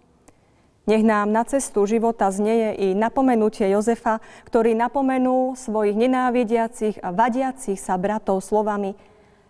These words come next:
"Nevaďte sa cestou domov." Bratia a sestry, nevaďme sa ani my na ceste pozemského života,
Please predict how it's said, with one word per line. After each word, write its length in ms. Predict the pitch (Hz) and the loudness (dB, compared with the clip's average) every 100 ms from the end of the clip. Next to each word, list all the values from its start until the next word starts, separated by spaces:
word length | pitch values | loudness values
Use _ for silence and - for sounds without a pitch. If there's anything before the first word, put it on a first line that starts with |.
| - | 2
"Nevaďte 580 | 220 254 277 277 - 202 | 4 4 2 0 0 0
sa 240 | - 202 190 | 0 -4 -4
cestou 800 | - 233 226 - 233 220 220 196 | -2 -2 -2 -6 -4 -2 -4 -2
domov." 500 | 190 190 160 170 180 - _ _ _ _ _ _ _ _ _ _ _ - _ - | 0 0 -2 -10 -18 -20 _ _ _ _ _ _ _ _ _ _ _ -20 _ 0
Bratia 400 | 226 226 233 214 | 0 2 2 2
a 20 | |
sestry, 460 | 233 233 - 226 220 - - 233 | 0 0 0 0 0 -10 -2 2
nevaďme 480 | 269 254 226 185 185 | 4 4 2 0 -2
sa 240 | - - | -4 -2
ani 320 | 202 202 196 | 0 2 2
my 400 | 208 226 262 - | 4 2 0 -2
na 160 | 214 196 | -2 0
ceste 560 | - 240 - - 202 | 0 0 -2 -4 -4
pozemského 720 | 208 233 240 240 - 214 208 202 | 0 0 2 0 0 -2 -2 -4
života, 560 | 214 233 233 196 220 | -4 -4 -6 -6 -8